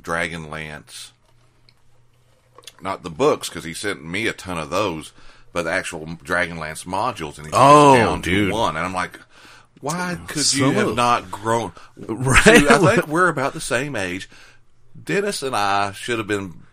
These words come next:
Speaker 1: like, next door neighbors growing
Speaker 2: Yeah.
Speaker 1: up, or at least I, I should have been his college roommate or
Speaker 2: <laughs>
Speaker 1: lived
Speaker 2: Or
Speaker 1: on the same
Speaker 2: something like
Speaker 1: floor.
Speaker 2: that.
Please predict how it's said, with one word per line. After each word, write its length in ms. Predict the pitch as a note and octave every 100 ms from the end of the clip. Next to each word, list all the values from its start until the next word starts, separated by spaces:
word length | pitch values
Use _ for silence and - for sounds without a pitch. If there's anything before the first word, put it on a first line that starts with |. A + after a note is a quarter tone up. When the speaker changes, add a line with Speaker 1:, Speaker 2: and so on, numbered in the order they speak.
| _
Speaker 1:
like, 240 | F2 F2 - _ _
next 260 | G2+ G2+ -
door 160 | G2
neighbors 360 | F2 E2+ D2 -
growing 160 | A#2+ A#2+
Speaker 2:
Yeah. 240 | E2+ E2
Speaker 1:
up, 80 | D#2
or 200 | G2 F2+
at 60 | A2+
least 180 | C3 B2+
I, 180 | A2 G#2
I 20 |
should 160 | C#3
have 100 | A2+
been 100 | G2+ G2
his 140 | E2+
college 380 | G2 G2+ G2 D2+ - D#2
roommate 520 | E2+ G2+ G2 C3+ -
or 120 | E3 D#3
Speaker 2:
<laughs> 120 | -
Speaker 1:
lived 260 | D#3+ G#2+ C3
Speaker 2:
Or 60 |
Speaker 1:
on 80 | A2
the 0 |
same 260 | - C3+ D#3+
Speaker 2:
something 120 | F2
like 160 | D2
Speaker 1:
floor. 100 | C#2+
Speaker 2:
that. 140 | D2